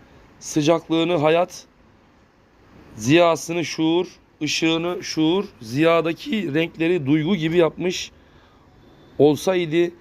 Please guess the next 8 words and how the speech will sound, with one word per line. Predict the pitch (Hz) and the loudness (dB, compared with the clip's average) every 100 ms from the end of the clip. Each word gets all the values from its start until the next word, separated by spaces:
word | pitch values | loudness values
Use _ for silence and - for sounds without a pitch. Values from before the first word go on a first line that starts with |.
| _ | _
senin | - - 151 202 | -20 -4 -2 0
elindeki | 190 170 165 156 - 180 - - | 0 0 0 -2 0 -2 -2 0
aynada, | 143 151 147 147 165 170 _ _ - | 2 4 2 2 0 -2 _ _ -4
aynada | 139 151 151 165 | 0 0 0 -2
temessül | 156 156 151 - 185 | -2 0 0 -4 -2
eden | 165 160 170 _ - - - | 2 2 0 _ -20 -20 -20
şemsin | - 151 147 135 180 | -6 0 0 0 -6
timsali | 170 160 139 156 147 160 165 | -2 -2 2 4 4 2 -4